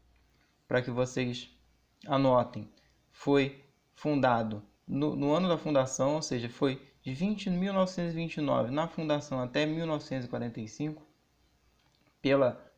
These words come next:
capitaneado por eles dois, Lucien Febvre e Marc Bloch.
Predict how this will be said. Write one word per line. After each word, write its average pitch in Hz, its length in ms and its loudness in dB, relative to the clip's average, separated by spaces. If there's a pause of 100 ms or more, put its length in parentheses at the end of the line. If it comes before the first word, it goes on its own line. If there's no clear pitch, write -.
capitaneado 139 640 2
por 135 160 -2
eles 131 220 -2
dois, 123 460 -4 (240)
Lucien 156 380 0
Febvre 120 480 -2 (380)
e 131 40 -6
Marc 131 300 2
Bloch. 117 560 -2